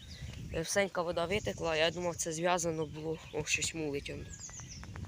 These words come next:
Бульбашки йдуть, як бачите, якась риба. Ем, я думав, це зв'язано було з тим, що витікає,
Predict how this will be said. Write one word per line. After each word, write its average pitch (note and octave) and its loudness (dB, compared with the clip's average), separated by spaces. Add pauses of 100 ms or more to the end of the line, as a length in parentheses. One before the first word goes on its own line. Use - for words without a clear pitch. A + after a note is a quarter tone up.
(200)
Бульбашки D3 4
йдуть, C#3 0
як C#3 -2
бачите, C#3+ 0
якась C#3+ 0
риба. C#3 2 (1200)
Ем, E3 4
я F3+ 8
думав, F3 0
це E3 0
зв'язано E3 0
було D#3+ -4
з - -6
тим, E3 -2
що - 2
витікає, D3+ -2